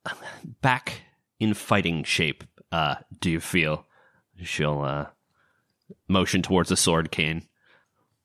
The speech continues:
You know, after a night's rest, do you feel, uh, full mist traveling Van Richten, or do you feel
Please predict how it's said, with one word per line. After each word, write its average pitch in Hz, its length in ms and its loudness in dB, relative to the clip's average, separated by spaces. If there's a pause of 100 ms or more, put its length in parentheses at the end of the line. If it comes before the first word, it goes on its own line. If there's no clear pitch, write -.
(220)
You 113 120 2
know, 107 180 6
after 113 260 4
a 107 40 6
night's 113 300 4
rest, - 640 2
do 113 80 4
you 98 160 6
feel, 104 520 4
uh, 92 360 6
full 110 460 2
mist 110 280 4
traveling 120 440 2
Van 123 240 4
Richten, 160 400 2
or 127 100 4
do 98 80 4
you 95 80 4
feel 101 420 4